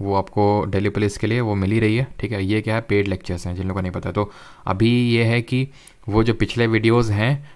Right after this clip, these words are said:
जिसने नहीं, अ, unfortunately नोट्स बना पाए तो उसको मैं पब्लिक कर दूंगा रात भर के लिए। रात भर के लिए भी, अ, पब्लिक रहेगा, ठीक है। फिर मॉर्निंग को प्राइवेट हो जाएगा। बाकी कल से जैसे पहले रहता था आधे घंटे तक, वैसे ही रहेगा, ठीक है।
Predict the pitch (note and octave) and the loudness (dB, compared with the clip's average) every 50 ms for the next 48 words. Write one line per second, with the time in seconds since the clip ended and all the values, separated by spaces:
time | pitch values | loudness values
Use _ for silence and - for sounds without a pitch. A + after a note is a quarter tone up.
0 | - - G#2+ G#2 - - A#2+ A#2 A2+ G#2+ F#2+ G2 A2 A#2+ B2+ B2+ A#2+ A2+ - - | -6 -2 -2 -2 0 0 0 0 0 0 0 2 4 4 4 4 2 0 0 0
1 | G#2+ G2+ G#2 F2+ G#2+ G#2+ - - A2 - A2+ G#2+ G#2 A#2 A2+ G#2+ A2+ A2+ A2 - | 0 2 2 2 0 0 -2 -2 -2 -2 -2 -2 -2 -2 -2 0 0 0 2 2
2 | - A2 G#2 A2 A2+ A#2+ A#2+ B2 C#3+ C#3+ C#3 C3+ - - B2 A#2 A#2+ C#3 C#3 - | 2 2 2 0 2 2 0 0 0 -2 -2 -4 -4 -4 -2 -2 -2 -2 -2 -4
3 | - - - G#2+ G2+ A2 A#2 A#2+ - G#2+ G2+ F#2+ G#2+ A2 B2 A#2+ - G2+ G2 G2 | -6 -2 0 0 2 2 2 2 2 2 0 2 2 2 2 4 4 2 2 2
4 | F#2+ F#2 F2 - F#2+ F#2 F2+ F2+ F#2+ G2 G2 G2+ G#2 G2 - G#2+ G#2 G2+ G2 G#2 | 0 -2 -2 -2 -4 -2 -2 0 -2 -2 0 0 -2 -2 -2 -2 -2 0 2 2
5 | A2+ A2+ A2+ - - - - - - - - G2+ F#2+ - G#2 G#2 A2 A2 A#2 A2+ | 2 2 0 -2 -10 -20 -20 -20 -12 -6 -2 -2 0 0 0 0 0 0 2 2
6 | G#2+ G#2+ A2 B2+ C#3+ C#3+ - - - - - - - A2 B2+ C#3+ C#3+ C#3+ - - | 2 2 2 2 0 -2 -4 -8 -14 -14 -14 -12 -8 -4 -2 -2 -2 -4 -8 -20
7 | - - - - - G#2+ G#2+ G2 F#2+ F#2+ G2 G2+ G#2 A2+ A2+ A2+ F#2+ F#2 F#2+ G2 | -20 -20 -8 -4 -2 0 0 2 2 2 0 0 0 0 0 0 0 0 0 -2
8 | G2+ G2+ G2+ A2 A#2 B2 A2 F#2+ F#2+ - G#2+ F#2+ - G#2+ G#2 G#2 - A#2+ A2+ G#2 | -2 -2 -2 -2 -2 -2 -2 -4 -4 -4 -6 -2 0 0 0 0 0 -2 -2 -2
9 | F#2+ - G2+ - F#2+ F#2+ G2+ G#2+ G#2+ G#2 G2 A2 G#2+ G#2 B2 B2 - A#2+ G#2+ G2 | -2 -2 -4 -4 -2 -2 -2 -2 -2 -2 0 -2 -2 0 -2 -2 -2 -4 -4 -2
10 | G#2+ G#2 G2+ G2 G2 G2 G2+ G2+ C#3 C#3 C#3+ G#2 G2+ F#2 F#2 - F#2+ F#2 F2+ E2+ | -2 -2 -2 -2 -2 -4 -4 -4 -4 -6 -4 -4 -4 -4 -2 -2 -4 -6 -6 -6
11 | E2 F2 F2 - G#2 A2+ D3 C#3+ D3 | -8 -10 -10 -6 -4 -2 -2 -2 -4